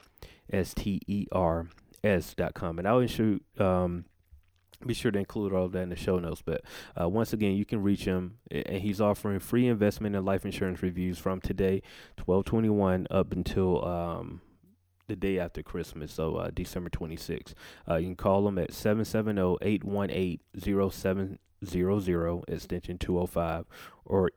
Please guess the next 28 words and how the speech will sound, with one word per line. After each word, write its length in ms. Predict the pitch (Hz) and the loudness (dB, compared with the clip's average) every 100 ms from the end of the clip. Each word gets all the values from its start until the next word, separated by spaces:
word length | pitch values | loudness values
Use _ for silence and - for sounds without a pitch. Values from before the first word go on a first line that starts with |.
| - | -2
email 380 | 110 107 92 87 | 0 4 4 4
him 340 | 85 90 90 | 2 -2 -4
via, 340 | 82 87 87 82 | -2 0 2 0
um, 520 | 87 85 85 82 92 _ _ _ _ _ - - _ _ _ - _ _ - | -2 -2 -4 -8 -14 _ _ _ _ _ -20 -20 _ _ _ -20 _ _ -6
lamont 480 | 95 95 98 101 - | -4 0 0 -2 -4
dot 240 | 95 87 | -4 -4
mcintosh 560 | 90 87 - 85 87 90 | -2 -4 -2 -4 -4 -4
at 100 | - | -8
foresters 480 | - 87 80 - 80 | -2 -2 -2 -6 -8
dot 200 | 80 78 | -6 -6
com. 220 | 90 87 | -6 -4
And 80 | 92 | 0
once 160 | 113 | 0
again, 160 | 101 98 | 2 2
I'll 80 | 95 | 2
put 160 | - | 2
all 120 | 92 87 | 4 4
that 180 | 85 | 2
information 460 | 90 - 85 87 - | 0 -2 -6 -6 -8
in 80 | 90 | -10
the 80 | 90 | -4
show 180 | 92 | -2
notes. 260 | 85 78 - | -2 -4 -4
But 220 | 107 95 - _ _ - _ _ _ _ _ - - - - | 0 0 -2 _ _ -20 _ _ _ _ _ -20 -20 -20 -6
Mac, 400 | 120 143 - - | -2 -2 -2 -8
um, 280 | 107 101 92 | -4 -2 -2
had 300 | 95 110 101 | -2 -2 0
a, 260 | 92 87 | -2 -4